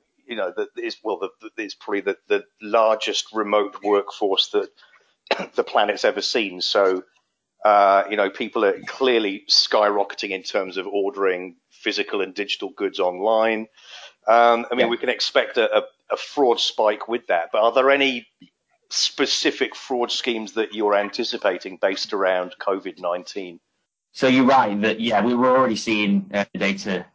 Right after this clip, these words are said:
Speaker 2: um, that we're analysing that there's been a significant shift, uh, in retail payments towards e-commerce already. So some of our merchants have sort of seen four times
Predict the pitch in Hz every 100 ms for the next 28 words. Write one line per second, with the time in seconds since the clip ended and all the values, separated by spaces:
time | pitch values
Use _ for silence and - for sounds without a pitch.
0 | - 92 92 90 87 95 90 82 92 90
1 | 87 92 92 90 90 87 101 98 95 90
2 | 101 104 101 110 101 90 - 107 - _
3 | - _ _ _ _ 90 90 90 92 92
4 | 92 92 95 90 87 98 90 90 - -
5 | 98 98 95 92 - - 104 98 104 104
6 | 101 - 101 101 104 101 101 95 113 95
7 | 90 92 90 85 95 95 85 - 92 85
8 | 101 90 87 104 98 98 98 92 92 90
9 | -